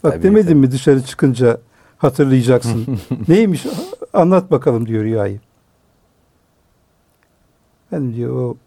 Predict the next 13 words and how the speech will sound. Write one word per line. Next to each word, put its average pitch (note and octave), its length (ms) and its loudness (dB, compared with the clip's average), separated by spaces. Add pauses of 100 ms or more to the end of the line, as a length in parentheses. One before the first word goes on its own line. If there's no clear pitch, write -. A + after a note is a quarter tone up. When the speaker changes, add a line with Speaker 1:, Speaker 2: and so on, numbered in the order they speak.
(500)
Speaker 1:
bu B2+ 100 0
Hasan A#2+ 320 0
kulum B2+ 320 -4
değil. F3+ 200 -4 (1000)
Kapıcıbaşı B2+ 580 -2
Hasan G#2+ 320 -4
kulumuzmuş. D#3 640 -10 (520)
Onun B2+ 360 -2
anlattığı C3 520 -2
rüya F3+ 280 2
şöyle, D#3+ 480 -4
şöyle, C#3 340 -2
şöyle." C3 380 -2